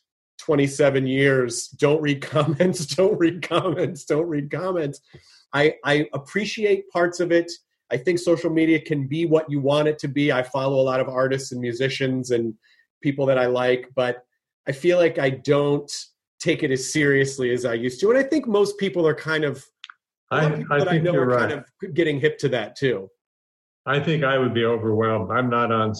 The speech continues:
Speaker 2: I mean, I'm on social media, but I'm not, if you know what I mean. I'm not reading it. I'm not,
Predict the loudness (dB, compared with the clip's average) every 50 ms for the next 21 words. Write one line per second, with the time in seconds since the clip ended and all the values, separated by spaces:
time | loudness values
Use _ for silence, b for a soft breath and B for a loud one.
0 | -6 -4 -2 0 0 0 0 0 -2 -2 -2 -2 -2 -2 -2 -4 -4 -2 -2 -2
1 | -2 -2 -6 -6 -6 -4 -2 -2 -2 0 0 0 0 0 -2 -4 -10 _ _ _
2 | _ _ _ _ _ _ 0 0 2 2 2 0 0 0 0 2 2 2 2 0
3 | -2 -6 -10 -14 -10 -6 -4 -2 0 0 0 0 0 0 0 0 0 0 0 0
4 | 0 0 0 -2 -2 -2 -2 -2 0 0 0 0 0 0 -2 -2 -2 -4 -4 -4
5 | -2 -4 -4 -4